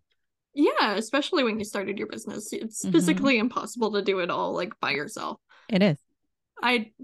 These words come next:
Speaker 1: give props to anybody that is, because you're a
Speaker 2: Totally.
Speaker 1: superwoman.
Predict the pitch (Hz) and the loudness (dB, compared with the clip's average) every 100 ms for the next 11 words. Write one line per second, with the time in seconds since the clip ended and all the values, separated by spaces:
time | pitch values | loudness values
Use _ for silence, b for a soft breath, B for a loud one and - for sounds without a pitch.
0 | - 262 - - 233 214 - 208 208 190 | -4 -2 -2 -2 -2 -2 -8 -4 -2 0
1 | 190 - - - - - b b b 240 | -2 -4 -10 -12 -16 -20 b b b -2
2 | 233 208 190 - - - 233 202 165 143 | -2 -6 -10 -10 -14 -6 6 8 8 6
3 | 147 196 156 135 226 | 2 0 -6 -8 -12